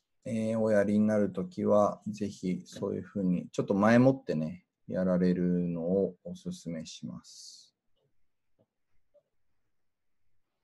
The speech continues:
で、あと、パソコン二台ないとちょっと無理ですね。ちゃんとやろうとすると、ただ配信して終わりっていうふうにするんだったら、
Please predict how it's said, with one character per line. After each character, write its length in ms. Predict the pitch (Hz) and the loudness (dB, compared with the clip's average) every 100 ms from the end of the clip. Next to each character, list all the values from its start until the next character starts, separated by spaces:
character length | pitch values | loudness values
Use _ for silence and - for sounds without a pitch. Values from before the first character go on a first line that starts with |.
| _ - | _ -2
で、 80 | 107 | -2
あ 60 | |
と、 100 | 104 | -2
パ 240 | 92 101 107 | -4 -6 -4
ソ 180 | - 156 | -2 0
コ 300 | 180 180 185 | 6 10 12
ン 160 | 175 | 10
二 160 | 175 190 | 8 8
台 320 | 196 170 123 | 8 8 6
な 200 | 104 95 | 4 2
い 80 | 90 | 0
と 140 | 90 | -2
ち 120 | - | -4
ょ 20 | 104 | -4
っ 100 | - | -4
と 80 | |
無 260 | 78 90 104 | -4 0 0
理 280 | 107 87 76 | 2 0 -2
で 160 | 76 | -6
す 180 | 76 - | -10 -12
ね。 540 | 80 82 85 85 87 92 _ _ _ _ _ | -10 -8 -8 -8 -10 -14 _ _ _ _ _
ち 100 | - | -4
ゃ 100 | 110 | 0
ん 100 | 113 | 0
と 320 | - 113 113 | 0 2 4
や 160 | 110 110 | 4 4
ろ 140 | 110 | 4
う 100 | 107 | 2
と 100 | 110 | -4
す 160 | 104 104 | -2 -2
る 140 | 101 | -2
と、 360 | 90 101 101 - - - - - _ _ | 2 2 2 -2 -20 -20 -20 -20 _ _
た 140 | - 175 | 0 4
だ 100 | 156 | 4
配 240 | 131 127 | 6 4
信 240 | 127 135 135 | 4 2 2
し 100 | 135 | 4
て 100 | 135 | 8
終 120 | 127 | 10
わ 80 | 127 | 8
り 180 | 131 | 4
っ 80 | 127 | 0
て 100 | - | -2
い 40 | 131 | 0
う 60 | |
ふ 60 | 123 | 2
う 120 | 127 | 2
に 180 | 110 95 | 4 0
す 200 | 90 101 | -4 -4
る 160 | 98 | -2
ん 100 | 98 | 0
だ 120 | 92 85 | 0 -2
っ 120 | - | -6
た 80 | - | -6
ら、 340 | 87 85 80 | -2 -2 -4